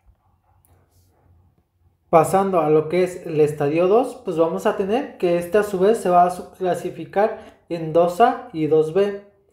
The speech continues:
Eh, iniciando con lo que es el dos A, este va, este es un cáncer de seno invasivo, en el que el tumor tiene un tamaño menor a dos centímetros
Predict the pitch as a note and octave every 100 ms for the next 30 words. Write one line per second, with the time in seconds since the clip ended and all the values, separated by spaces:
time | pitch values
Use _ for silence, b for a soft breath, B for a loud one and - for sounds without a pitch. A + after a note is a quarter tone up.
0 | _ _ _ _ F3+ F3+ F3+ F3+ F3+ E3+
1 | F#3 F#3 A3+ A3+ G3+ F#3+ E3+ F#3 G#3+ G3
2 | G3 G3+ G3+ A#3 C#4+ - b b b -
3 | F3 F3 G#3+ G3 F#3+ - - F#3 F#3 F#3
4 | A3+ A3 B3 - - G3 G3 G3 F#3+ G#3+
5 | G3+ F#3+ F3 E3+ E3+ E3 D3+ A3 G3+ G3+
6 | - _ - F3 F3 E3+ F3+ E3+ - E3+
7 | F#3 B3 - - G3+ G3+ G3+ - F3 F3+
8 | G3 A3 F#3 F3 A3+ B3 - D#3+ E3+ F#3
9 | F#3 A3+ A#3+ A#3+ C4+ C#4+